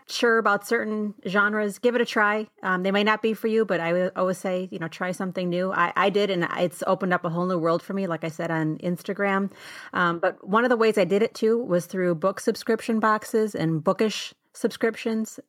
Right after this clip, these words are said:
because what happens with those is you don't know what book you're gonna get. So that's really opened up, uh, my selection too. Um, so that would be my parting advice, is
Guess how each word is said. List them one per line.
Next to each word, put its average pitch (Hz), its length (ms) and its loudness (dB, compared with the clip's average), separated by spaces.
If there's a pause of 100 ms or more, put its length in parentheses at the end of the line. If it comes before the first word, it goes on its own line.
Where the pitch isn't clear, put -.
(160)
because 185 640 0
what 185 160 0
happens 196 320 2
with 185 120 -2
those 185 300 0
is 175 260 -8
you 180 140 -4
don't 185 180 4
know 185 100 2
what 175 200 2
book 208 180 0
you're 226 80 0
gonna 220 180 0
get. 226 220 0 (320)
So 190 320 4
that's 196 220 2
really 208 280 4
opened 190 340 2
up, 175 280 2
uh, 160 380 2
my 175 140 0
selection 170 560 0
too. 170 340 0 (160)
Um, 156 380 -6 (100)
so 160 360 -4 (200)
that 175 240 2
would 170 120 0
be 175 120 4
my 160 400 4 (140)
parting 185 380 2
advice, 160 520 0
is 151 560 -2